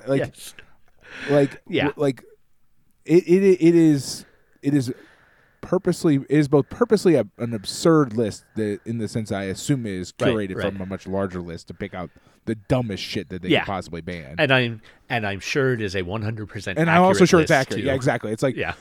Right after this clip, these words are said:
Speaker 1: so,
Speaker 2: yeah.
Speaker 1: like, the, the, the, the s-, the stupidity is both real and also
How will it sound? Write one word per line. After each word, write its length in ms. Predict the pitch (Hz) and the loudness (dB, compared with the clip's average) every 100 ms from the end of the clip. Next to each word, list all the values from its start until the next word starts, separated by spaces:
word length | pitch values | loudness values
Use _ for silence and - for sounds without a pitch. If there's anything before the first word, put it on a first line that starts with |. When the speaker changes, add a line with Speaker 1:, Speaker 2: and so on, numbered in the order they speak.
| _ | _
Speaker 1:
so, 140 | - | 4
Speaker 2:
yeah. 40 | 170 | 4
Speaker 1:
like, 180 | 160 147 | 4 2
the, 180 | 160 - | -2 0
the, 160 | 143 143 | 0 2
the, 260 | 135 139 123 | 2 2 4
the 100 | 127 | 2
s-, 240 | 120 - _ _ - | 2 -2 _ _ -2
the 80 | |
stupidity 500 | 143 - 165 202 190 | -2 0 2 2 4
is 100 | 151 | 4
both 180 | 135 120 | 4 2
real 480 | 104 135 139 107 101 - _ _ | 2 2 2 0 -2 -10 _ _
and 120 | 127 127 | -6 0
also 440 | 135 - 113 | 2 4 2